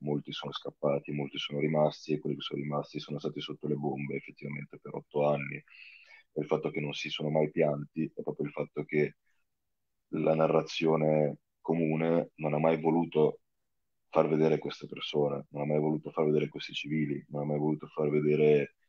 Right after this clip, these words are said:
cosa sta facendo un paese come l'Ucraina in quel momento, perché semplicemente non conveniva a nessuno farlo vedere, perché il nemico è solo uno, è solo la Russia, l'Ucraina è solo la vittima e ancora, e adesso è ancora più vittima.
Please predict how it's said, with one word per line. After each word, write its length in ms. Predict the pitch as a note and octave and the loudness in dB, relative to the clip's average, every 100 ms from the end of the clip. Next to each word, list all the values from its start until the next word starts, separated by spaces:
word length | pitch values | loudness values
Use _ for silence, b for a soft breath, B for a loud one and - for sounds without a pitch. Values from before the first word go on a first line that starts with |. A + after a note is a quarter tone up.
| _ _ | _ _
cosa 260 | - E2 D#2 | -2 0 0
sta 380 | - D2+ D2+ - - _ _ _ | 0 6 6 4 -2 _ _ _
facendo 840 | - D2+ E2+ D#2+ D2+ C#2 C#2 - _ _ - | -2 0 2 2 2 0 -2 -4 _ _ -12
un 120 | D2 | 0
paese 320 | D2+ D#2 D2 | 4 4 4
come 180 | C#2 D2+ | -2 -2
l'Ucraina 720 | C#2 D2 D#2+ D#2+ D2 D2 D2 _ _ _ _ _ _ | -2 2 2 4 2 0 -2 _ _ _ _ _ _
in 100 | D2 | -8
quel 160 | D2+ | -4
momento, 600 | D2 D2+ D2+ C#2+ - C#2 - | -2 0 0 -2 -6 -10 -8
perché 400 | - - D2 D2 | -8 -2 -2 -2
semplicemente 840 | - D2+ - - D2 - - - - _ _ _ _ - | -8 -10 -8 -6 -6 -8 -10 -12 -12 _ _ _ _ -10
non 160 | D2+ | -8
conveniva 500 | D2 D2+ D2 C#2+ C#2 | -4 -2 -2 -4 -6
a 40 | C#2 | -8
nessuno 420 | - - C#2+ - | -8 -8 -8 -8
farlo 360 | - - - | -8 -8 -6
vedere, 380 | C#2+ C#2+ - - _ _ _ _ _ _ | -6 -6 -6 -10 _ _ _ _ _ _
perché 220 | D#2 D2 | -6 -2
il 60 | D2 | -2
nemico 340 | D2 D#2 D2+ | 0 -2 -2
è 40 | C#2+ | -4
solo 240 | - D2+ | -2 0
uno, 320 | D#2 E2 E2 D#2 | 2 0 -4 -6
è 80 | |
solo 260 | - D2 D2 | -8 -2 2
la 100 | D2 | 2
Russia, 520 | D#2+ D2+ - D#2 D#2 - _ _ _ _ | 2 -2 -4 2 2 0 _ _ _ _
l'Ucraina 400 | - - D#2 D2+ | -14 -2 2 2
è 40 | C#2+ | 0
solo 220 | - D2+ | -4 0
la 100 | D2+ | 2
vittima 640 | D#2 D#2 _ D#2+ D#2+ E2 - _ _ _ _ _ | 2 -2 _ 0 4 4 0 _ _ _ _ _
e 160 | C#2+ D2 | -2 0
ancora, 520 | D2 D2+ D#2 D2+ - | 0 2 6 4 2
e 100 | - | -2
adesso 260 | D2+ D2+ - | 0 2 0
è 20 | |
ancora 220 | D2+ D#2 | 0 0
più 140 | D2+ D2+ | 0 0
vittima. 500 | D#2+ D2+ - C#2+ | -2 -4 -8 -6